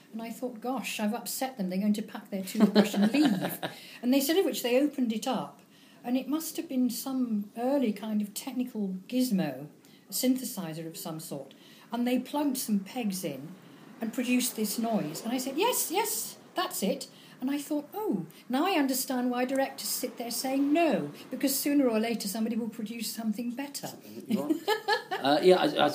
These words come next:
Speaker 2: I, I'm guessing that was probably the gun sound for Lynx's gun then, 'cause that's used quite a lot when he,
Speaker 1: Could have been.
Speaker 2: he shoots it a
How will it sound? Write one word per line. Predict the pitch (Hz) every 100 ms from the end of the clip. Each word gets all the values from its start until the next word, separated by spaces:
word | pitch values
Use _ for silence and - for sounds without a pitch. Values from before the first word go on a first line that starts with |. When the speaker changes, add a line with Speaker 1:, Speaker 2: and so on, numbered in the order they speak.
| -
Speaker 2:
I, | 139 131 226
I'm | 160 139
guessing | - - -
that | 127
was | -
probably | - 110 107 -
the | 104
gun | 110 170 165 135
sound | - 104 101 -
for |
Lynx's | 117 120 - 123
gun | - 139 123
then, | 98 92 92
'cause | 104
that's | 127 -
used | 117 107 -
quite | 107 101
a |
lot | 113 95 -
when | 98
he, | 101
Speaker 1:
Could | 302
have | 349 -
been. | 165 156
Speaker 2:
he |
shoots | - - - -
it |
a | -